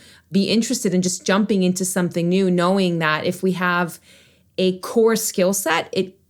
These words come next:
is possibly transferable, right? Like, if you wanted to start coding and you really cared about it, you'd probably be fine.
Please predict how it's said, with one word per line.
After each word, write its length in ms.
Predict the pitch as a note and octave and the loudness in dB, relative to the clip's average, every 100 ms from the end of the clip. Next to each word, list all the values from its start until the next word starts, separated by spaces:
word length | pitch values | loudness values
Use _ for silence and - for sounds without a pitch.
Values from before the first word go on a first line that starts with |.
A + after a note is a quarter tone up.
| - | -4
is 140 | F3+ | -2
possibly 520 | - F3 F3 F#3 E3+ | 0 -2 -2 -2 -4
transferable, 920 | D#3 - D#3 D3+ - E3 D3+ C#3 A2+ - | -4 -4 -4 -4 -2 0 0 -2 -6 -2
right? 420 | D3+ D3+ F3+ - | 0 2 0 -2
Like, 420 | E3 D#3 D3 - _ _ _ _ _ - | -2 0 -2 -10 _ _ _ _ _ -2
if 220 | A#3 - | 0 2
you 340 | G#3+ A#3 B3 | 2 2 2
wanted 340 | G#3+ G#3+ A3 G#3 | 2 2 2 0
to 100 | G#3 | -2
start 320 | - F#3+ - | 0 0 0
coding 540 | G3 F3+ G3 G#3+ B3 | 0 2 2 2 2
and 120 | G3+ F3+ | 2 2
you 120 | F#3 | 2
really 280 | F3+ F#3 F#3 | 2 2 0
cared 280 | F#3 F3 | 2 2
about 300 | F#3 G3+ G#3 | 4 4 2
it, 220 | A#3 A3 - | 2 -2 -2
you'd 280 | E3 G#3 F#3+ | 0 0 2
probably 400 | F#3+ F#3+ G3+ G3 | 2 2 2 2
be 160 | G3+ | 0
fine. 480 | F#3+ F3 A2 G2+ | 0 0 0 -4